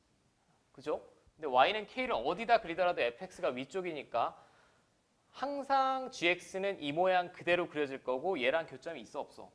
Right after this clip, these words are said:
Y는 이케이랑 없겠지? 없습니다. 이때는 항상 교점의 개수가 그냥 빵개예요. 교점의 개수를 에이치케이라고 했으니까 이때 에이치케이는 빵입니다. 맞죠?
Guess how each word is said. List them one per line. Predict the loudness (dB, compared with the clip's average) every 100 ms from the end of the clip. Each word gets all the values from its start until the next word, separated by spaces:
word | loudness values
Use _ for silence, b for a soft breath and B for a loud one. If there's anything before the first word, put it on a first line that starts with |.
| _ _ _ _
Y는 | -8 -8 -8
이케이랑 | -18 -18 -16 -16 -10
없겠지? | -10 -8 -10 -8 -12 -14 -14
없습니다. | -16 -12 -12 -6 -6
이때는 | -6 -6 -6 -6
항상 | -10 -8 -6
교점의 | -8 -14 -14
개수가 | -14 -12 -14
그냥 | -10 -12 -6 0
빵개예요. | 2 0 -4 -4 -6 -14 _ b b b
교점의 | -6 -2 -2 0
개수를 | -2 -4 -4
에이치케이라고 | -4 -6 -10 -4 -2 -4
했으니까 | -6 -12 -8 -2 -2
이때 | -4 -6
에이치케이는 | -4 -6 -12 -12 -10 -8 0
빵입니다. | 0 0 -8 -8 -10 -10 _ _ _ _ _ -20 -20 _ _ _ _ _ _ _ _ _ _ _ _ _ _ _ _ _ _ _ _ _ _ _
맞죠? | -20 -16 -18